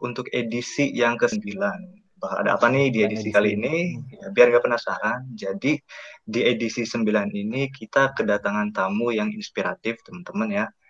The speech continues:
Speaker 1: yang akan bercerita tentang pengalaman beliau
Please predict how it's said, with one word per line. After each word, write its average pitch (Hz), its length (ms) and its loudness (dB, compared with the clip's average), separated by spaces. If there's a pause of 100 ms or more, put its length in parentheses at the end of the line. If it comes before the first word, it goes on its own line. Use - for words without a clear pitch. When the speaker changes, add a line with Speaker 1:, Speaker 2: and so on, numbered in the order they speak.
(220)
Speaker 1:
yang 107 160 0
akan 127 400 2
bercerita 135 720 2
tentang 127 480 0
pengalaman 107 480 4
beliau 101 560 0